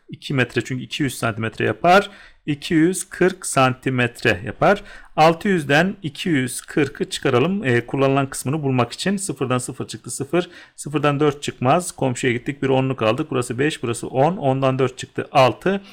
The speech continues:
Beşten iki çıktı, üç. Ne kalmış geriye? Üç yüz altmış santimetre kalmış. Şimdi bu altı eşit parçaya bölündüğüne göre bunu ne yapmamız gerekecek?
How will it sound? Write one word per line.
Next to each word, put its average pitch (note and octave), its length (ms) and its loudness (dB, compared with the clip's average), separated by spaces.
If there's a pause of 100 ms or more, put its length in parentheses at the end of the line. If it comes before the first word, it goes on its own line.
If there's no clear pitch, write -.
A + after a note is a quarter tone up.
(260)
Beşten D3+ 320 0
iki C3 160 -6
çıktı, - 240 -4
üç. - 200 -2 (360)
Ne F#3+ 120 2
kalmış A#2+ 360 2
geriye? D3 260 4
Üç - 440 -4
yüz F3 200 -6
altmış F3 360 2
santimetre B2 720 -2
kalmış. A#2 520 -2 (280)
Şimdi F3 300 -2
bu C4 340 0 (720)
altı D#3+ 560 4
eşit - 400 2
parçaya B2 480 4
bölündüğüne C#3 480 4
göre D3+ 460 4
bunu C3 160 -2
ne C#3+ 60 4
yapmamız A2+ 400 2
gerekecek? C#3+ 560 -4